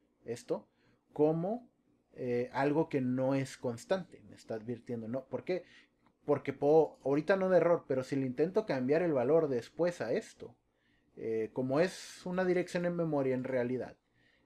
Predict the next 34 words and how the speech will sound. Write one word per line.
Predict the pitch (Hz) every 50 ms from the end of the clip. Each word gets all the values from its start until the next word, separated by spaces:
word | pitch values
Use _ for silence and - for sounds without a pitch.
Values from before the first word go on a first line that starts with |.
| _ _ _ _
me | 120 107
va | 90 82 85
a | 92
dar | 110 120
un | 120 117
error, | 123 127 113 117 139 143 139 - - _ _ _ _
y | - -
eso | 98 104 - - 113
no | 110 110
lo | 120 117
puedo | - - 123 123
hacer | 120 - - 139 131
así, | 120 117 - - 113 104 - _ _ _ _ _ _ _ _ _ _ _
¿sí? | - 113 123
Si | - - - 107
yo | 104 107 113 123 131 135 139 139 139 135 135 135 139 -
intentara | 151 143 139 - 123 117 - - 127 143
modificar | 147 139 131 123 - 123 - 143
esto, | 151 165 160 - - - 180 208 - _ _ _ _ _ _ _ _ _
eh, | - - - 101 - - _
pues | - 120 101
va | 104 117
a |
haber | 127 135 143
una | 139 135 143
incongruencia, | 139 139 127 113 107 101 104 104 107 - 117 107 -
pues | - 101 113
me | 127 131 123 113 110 110
va | 107
a | 107
apuntar | 107 - - 147 135 131 143 131
a | 139 139
nulo | 131 127 123 123 120 117 110 107
esto, | 104 104 - - - 104 104 104